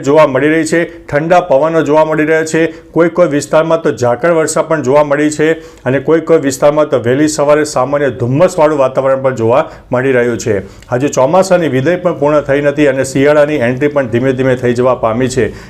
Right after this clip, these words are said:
મિત્રો, તમારા વિસ્તારમાં ઠંડીનું પ્રમાણ ધીમે ધીમે વધ્યું છે કે નહીં, ઝાકળ વર્ષા થાય છે કે નહીં, ઝાકળ ક્યાં પડ્યો, કેવી રીતે પડ્યો તે જોવા માટે તમારું કોઈ ગાડી પાર્કિંગ કરેલી હોય તો ગાડીમાં વહેલી સવારે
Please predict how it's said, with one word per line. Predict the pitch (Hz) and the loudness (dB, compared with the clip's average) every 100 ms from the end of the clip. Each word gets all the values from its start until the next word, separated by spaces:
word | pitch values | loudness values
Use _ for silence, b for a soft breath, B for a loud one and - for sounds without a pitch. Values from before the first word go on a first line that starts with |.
| B | B
મિત્રો, | 143 175 180 139 | -4 0 0 0
તમારા | 143 175 175 156 | 2 4 4 0
વિસ્તારમાં | 160 165 165 143 | -2 0 0 -2
ઠંડીનું | 139 151 156 147 | -2 0 0 -2
પ્રમાણ | 143 139 123 | 0 0 0
ધીમે | 139 135 | -2 -2
ધીમે | 139 123 107 | 0 0 0
વધ્યું | 110 151 156 | 2 0 0
છે | 147 | -2
કે | 151 | -2
નહીં, | 147 156 160 B - 107 | 0 -2 -4 B -10 -4
ઝાકળ | 131 131 165 160 | -2 0 0 0
વર્ષા | 151 - 139 123 | 0 0 -2 0
થાય | 139 143 | -2 0
છે | 151 | -2
કે | 156 | 0
નહીં, | 151 143 156 B B - 117 | -2 -2 -4 B B -6 2
ઝાકળ | 147 175 180 - | 2 4 0 2
ક્યાં | 160 175 | 2 4
પડ્યો, | 180 175 175 | 2 0 0
કેવી | 147 170 165 | 0 2 0
રીતે | 156 160 | 0 -2
પડ્યો | 156 160 156 | -2 -2 0
તે | 147 | 0
જોવા | 127 147 160 | 2 2 2
માટે | 156 127 B B - | 0 -2 B B -2
તમારું | 147 165 175 | 0 2 2
કોઈ | 175 147 | 0 0
ગાડી | 127 143 165 | 0 2 2
પાર્કિંગ | 156 147 160 156 | 2 0 0 -2
કરેલી | 147 151 151 147 | 0 2 2 2
હોય | 151 147 B | 2 0 B
તો | 143 131 | -4 0
ગાડીમાં | 131 160 170 147 | 2 2 0 0
વહેલી | 135 151 147 | 2 0 0
સવારે | 147 147 | 2 2